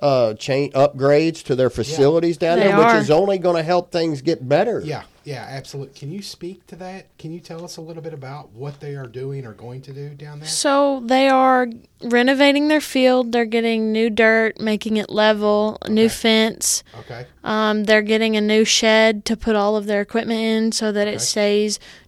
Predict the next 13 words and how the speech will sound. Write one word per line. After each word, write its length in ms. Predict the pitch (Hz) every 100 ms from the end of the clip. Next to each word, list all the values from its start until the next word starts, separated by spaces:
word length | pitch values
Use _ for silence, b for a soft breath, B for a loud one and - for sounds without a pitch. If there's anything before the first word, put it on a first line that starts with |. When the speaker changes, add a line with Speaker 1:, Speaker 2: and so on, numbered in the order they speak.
| -
Speaker 3:
dry. 320 | 208 220 220
They, 280 | 214 220 208 202 208 _ -
not 440 | 214 226 262 302
that 180 | 311 -
long 220 | 233 247
ago, 260 | 226 214 202
just 220 | 220 214
got 180 | 226 220
a 40 |
new 160 | 202 196
indoor 420 | 185 208 214 202
facility 720 | - 190 190 185 185 180 180
Speaker 2:
Oh, 160 | 180